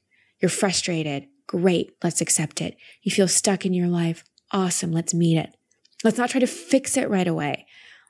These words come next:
Let's not try to go into a bunch of tips or techniques to make you feel better, to make you feel happy. Let's move into acceptance,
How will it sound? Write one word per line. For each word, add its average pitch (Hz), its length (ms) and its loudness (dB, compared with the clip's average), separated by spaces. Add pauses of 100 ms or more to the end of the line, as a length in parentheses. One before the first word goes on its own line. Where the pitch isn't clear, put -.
(200)
Let's 190 200 0
not 233 120 2
try 233 120 -2
to 226 120 4
go 220 260 6
into 233 240 4
a 208 40 4
bunch 208 220 2
of 208 140 0
tips - 260 -2
or 233 60 2
techniques 220 460 0
to 208 100 0
make 202 180 2
you 202 140 2 (240)
feel 226 400 4
better, 202 300 2
to - 100 -6
make 190 100 -4
you 214 80 -4
feel 208 340 -4
happy. 202 580 -6 (560)
Let's 202 180 4
move 208 320 8
into 196 280 0
acceptance, - 840 0